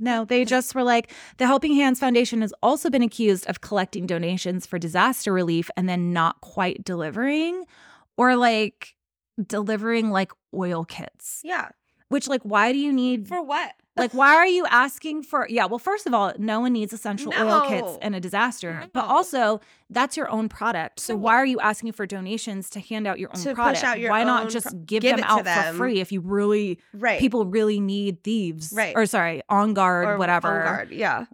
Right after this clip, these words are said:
Speaker 1: Whatever it is.
Speaker 2: On Guard.
Speaker 1: So apparently what had happened is that they had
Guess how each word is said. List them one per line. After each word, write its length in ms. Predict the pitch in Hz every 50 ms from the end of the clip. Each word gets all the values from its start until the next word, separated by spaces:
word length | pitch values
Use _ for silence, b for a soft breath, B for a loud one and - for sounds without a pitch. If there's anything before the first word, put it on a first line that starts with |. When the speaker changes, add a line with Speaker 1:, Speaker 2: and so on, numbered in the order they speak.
| -
Speaker 1:
Whatever 440 | - - 202 190 196 185 180 180 175
it 60 | 175
is. 500 | 190 165 92 76 87 113 220 - - - - _ -
Speaker 2:
On 140 | 180 175 190
Guard. 240 | 233 240 226 185 - _ _ _ _ _
Speaker 1:
So 220 | _ - - 233 208
apparently 540 | 208 - - 277 302 302 285 - 220 214 202
what 220 | 190 185 165 175
had 100 | 175 170
happened 560 | 165 - - 240 175 - - 196 180 180 180 170
is 160 | 170 170 -
that 320 | 190 175 160 - 175 170
they 240 | - 185 185 190 190
had 760 | 185 - - 208 190 185 175 175 175 170 170 165 170 -